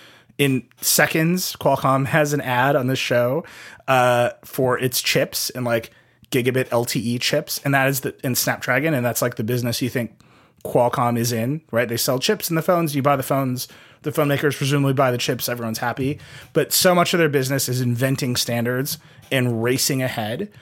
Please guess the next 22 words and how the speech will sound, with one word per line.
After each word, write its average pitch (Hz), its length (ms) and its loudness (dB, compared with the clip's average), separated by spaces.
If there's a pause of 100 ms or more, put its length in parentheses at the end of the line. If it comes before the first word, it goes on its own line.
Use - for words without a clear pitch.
(160)
so - 180 -2
that 127 100 0
they 127 100 0
can 120 180 -6
patent 117 360 -2
the 107 60 -4
standards 101 460 -4
ahead 104 200 -6
of 98 80 -8
time. - 300 -14 (360)
And 151 100 4
then 151 100 6
there's 147 200 4
a 139 40 2
whole 170 480 4
other 233 280 8
part 151 200 2
of 139 40 4
that 123 140 0
business 123 380 -4
that's, 120 140 -8
like, 113 240 -4